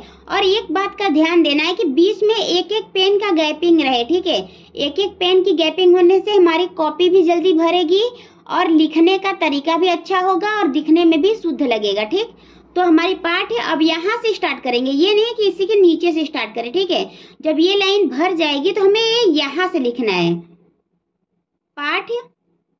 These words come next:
पुस्तक, ठीक है, हिंदी के। किसके? हिंदी के। तो ये friends मैं आपको केवल heading डालने के लिए बता रही थी और लिखने भी बता रही हूँ। तो ऐसे ही हमें करना है। देख लीजिए, आप ही देख सकते हैं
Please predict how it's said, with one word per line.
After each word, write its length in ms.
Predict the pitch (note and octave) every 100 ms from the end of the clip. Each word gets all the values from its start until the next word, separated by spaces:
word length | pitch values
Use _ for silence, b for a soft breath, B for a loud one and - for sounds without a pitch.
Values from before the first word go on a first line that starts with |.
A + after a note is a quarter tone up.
| _ _ _ _ _ _ _ _ _
पुस्तक, 760 | D4+ D4+ - _ D#4 E4+ G#4 B4 - _ _ _ _ _ _ _ _ _ F3 _ _ _ _ _ _ _ _ _ _ _ _ E4+
ठीक 160 | E4+
है, 180 | G#4 A#4 G#3 - _ _ _ _ _ _ _ _ _ _ _
हिंदी 380 | F4 F4+ F#4+ F#4
के। 160 | B3+ B3
किसके? 400 | D#4+ D#4 - A4+ C#5 - _ _ -
हिंदी 340 | E4+ E4 F4
के। 180 | D4 G3
तो 140 | F#3 E4+
ये 180 | F4 G#4
friends 380 | F#4+ G4 A4+ A4+
मैं 140 | A4+
आपको 240 | G4+ G4+ G#4+
केवल 220 | G4 A4
heading 340 | E4+ C#4+ F4 F4
डालने 260 | D#4+ C#4+
के 80 | C#4
लिए 100 | C#4+
बता 280 | C4 C4 C4
रही 120 | C4 C#4
थी 160 | G4
और 160 | G#4 F#4+
लिखने 400 | D#4 D#4 D4+ E4
भी 120 | E4+ D4
बता 280 | C4+ C4
रही 180 | B3 C4
हूँ। 200 | E4+ B4 B B B B _
तो 60 | G4+
ऐसे 320 | F4 F4 A4
ही 140 | A4+
हमें 180 | G#4 G#4+
करना 300 | F4+ C#4 C4
है। 120 | A#3+
देख 220 | A#3+ F4+ F#4
लीजिए, 280 | G4 F#4 G4
आप 180 | E4+ E4+
ही 80 | F#4
देख 200 | F4 F4+
सकते 320 | E4+ C#4+ D#4
हैं 200 | E4 G#4+